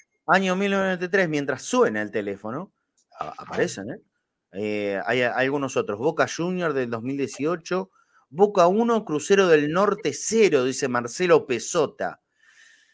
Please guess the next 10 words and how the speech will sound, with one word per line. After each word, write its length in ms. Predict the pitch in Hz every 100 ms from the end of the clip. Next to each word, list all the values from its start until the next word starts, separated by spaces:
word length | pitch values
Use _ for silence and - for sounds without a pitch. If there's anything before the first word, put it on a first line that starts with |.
| _ _ _ _ _
Eh, 720 | 101 98 95 95 92 90 85 80 _ 78 78 95 117 90 85 80
bueno, 320 | 95 127 131 -
está 200 | - 98
bien. 420 | 98 110 110 117 -
Yo 160 | 117
le 160 | 123 120
recontra 580 | 110 113 117 160 156 127
creo 280 | 139 143 135
a 20 |
ustedes, 560 | 120 156 120 117 120